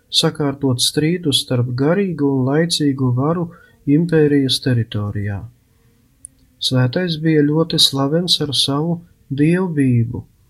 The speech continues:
un pie viņa nāca pat tie, kuri maldījās ticības ceļos. Tā pie svētā Pētera Hrizologa meklēja atbalstu arī kāds mūks, Eutihes, kurš uzskatīja un sludināja, ka Kristum piemina tikai viena daba.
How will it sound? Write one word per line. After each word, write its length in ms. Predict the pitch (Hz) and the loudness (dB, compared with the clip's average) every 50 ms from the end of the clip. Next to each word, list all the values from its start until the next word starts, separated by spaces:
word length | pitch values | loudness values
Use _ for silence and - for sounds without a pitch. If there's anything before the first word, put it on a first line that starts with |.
| _ _ _ _ _ _ | _ _ _ _ _ _
un 160 | 127 127 123 120 | -2 -2 -2 0
pie 160 | 127 127 135 | 2 2 2
viņa 240 | 160 185 196 180 151 | 2 0 0 0 2
nāca 400 | 143 147 165 180 180 - 165 156 | 2 2 0 0 0 -2 -4 -4
pat 320 | 156 - 135 123 - - | -2 -2 -2 -2 -4 -6
tie, 220 | - 165 185 208 | -4 0 0 0
kuri 260 | 202 - - 175 175 160 | 0 -2 -2 -2 0 2
maldījās 720 | 165 165 160 156 135 127 127 120 120 120 117 113 - - | 2 4 2 2 2 2 2 4 4 2 2 0 -4 -4
ticības 560 | - 131 123 - - 131 131 151 156 - - - | -4 -4 -4 -2 -2 -2 -2 -2 -2 -2 -2 0
ceļos. 580 | - 135 120 107 117 117 113 107 - - - - - - - - - - - - - - - - - _ - - - - - - - _ | 0 0 0 0 0 -2 -4 -4 -6 -10 -12 -16 -20 -20 -20 -20 -20 -20 -20 -20 -20 -20 -20 -20 -20 _ -20 -20 -20 -20 -20 -20 -18 _
Tā 260 | - 135 139 160 175 | -2 -2 0 0 -2
pie 320 | 165 - - 135 131 123 117 | -2 -2 -2 0 2 2 4
svētā 540 | 120 - - 131 127 123 120 120 123 120 120 | 4 2 2 2 4 2 2 2 2 -2 0
Pētera 460 | - 139 143 139 123 127 123 123 120 | 2 2 0 2 2 2 2 2 0
Hrizologa 640 | - 143 160 185 170 180 180 175 165 160 151 143 139 | 2 0 0 0 0 -2 0 2 2 2 2 2 2
meklēja 540 | 131 135 151 160 165 - 165 151 139 135 135 | 2 2 2 0 0 0 2 2 2 2 2
atbalstu 680 | 131 131 135 143 156 160 180 185 180 - - - 160 151 - | 0 -4 -4 -4 -4 -4 -4 -4 -4 -6 -4 -4 -4 -4 -2
arī 220 | 147 147 147 135 127 | -2 0 0 0 -2
kāds 480 | 131 135 131 131 143 156 151 - - | -2 -2 -2 -2 -2 -2 -4 -2 0
mūks, 540 | 123 117 123 131 135 147 175 170 - - - - _ _ _ _ - - _ _ _ _ _ _ _ - | 2 4 4 4 2 0 -2 -4 -6 -8 -10 -10 _ _ _ _ -20 -20 _ _ _ _ _ _ _ -4
Eutihes, 840 | 143 135 131 143 156 165 - 190 170 - 202 196 180 - - - - _ _ _ _ _ _ _ _ _ - | 0 0 0 0 0 -2 -4 -4 -2 -2 -4 -2 -2 -2 -4 -4 -8 _ _ _ _ _ _ _ _ _ -20
kurš 380 | _ - 220 220 208 - - 214 | _ -2 -2 -2 0 0 -2 0
uzskatīja 560 | 208 - - - 175 165 165 160 151 143 143 | 2 2 2 2 0 0 2 4 4 4 4
un 220 | 139 - 139 135 127 | 4 0 -2 0 0
sludināja, 640 | - - 151 175 175 196 185 190 180 165 151 143 131 | 0 0 0 -2 -2 -2 -2 0 0 2 2 2 0
ka 140 | - 139 123 | -2 -4 -4
Kristum 480 | 123 143 156 170 - - - 185 180 165 | -2 -2 -2 -2 -4 -4 -4 -6 -6 -4
piemina 480 | - 147 147 151 156 160 156 156 151 | -2 -2 0 0 0 0 -2 -4 -6
tikai 380 | 147 - 151 143 147 151 147 139 | -6 -6 -6 -6 -2 -2 -2 0
viena 380 | 131 135 135 139 135 143 147 | 0 0 0 0 -2 -2 -4
daba. 500 | 131 123 120 110 107 107 107 107 113 117 | -2 -2 0 0 0 -2 -4 -8 -10 -10